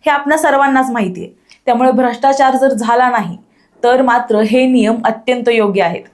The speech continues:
कारण एकतर नियम पाळा, नाहीतर खिसा मोकळा करा. बाकी तुम्हाला याबद्दल काय वाटतं? हे दंड वाढवल्याने अपघात कमी होतील का,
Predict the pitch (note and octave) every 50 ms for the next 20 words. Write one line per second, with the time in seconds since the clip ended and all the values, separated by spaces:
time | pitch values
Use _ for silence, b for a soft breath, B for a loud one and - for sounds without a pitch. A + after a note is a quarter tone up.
0 | _ _ - G3+ G#3 A3 A3 A3+ A3 A3 - B3+ B3+ B3+ A#3 A#3 A#3+ B3 B3 B3
1 | A#3+ A#3 G#3 F3+ D#3+ - B B B B B B B - C4 C4 C4+ C4+ D4+ D4+
2 | D4+ D4 C#4+ D4 D4 D4+ D4+ D4 C#4 C4+ C#4 C4+ C4+ C4+ C4 A#3+ A#3 A3+ A3+ b
3 | b b b b b b - D#4 D#4 D#4 E4+ E4 D#4 D4 C4+ C#4+ D4 D4+ D#4 D4+
4 | D4 C#4+ C#4+ C#4 C4+ C4+ - C4 B3+ B3+ A3+ G#3+ G3+ G3 F#3+ F#3 F#3 - F#3 F3+
5 | F3+ F3+ F#3 - _ _ G#3+ G3 F#3 F3+ A#3 B3 B3+ B3+ C4+ C4 A#3+ A3+ A#3 A#3+
6 | B3 B3 A#3 A3 G3+ G3+ G3+ - A3+ G#3+ G3 G3+ B3 B3+ B3+ - B3+ B3+ B3+ C#4
7 | C#4+ C#4+ C#4+ C#4+ C4+ C4+ C4 C4 B3 A3+ A3 A3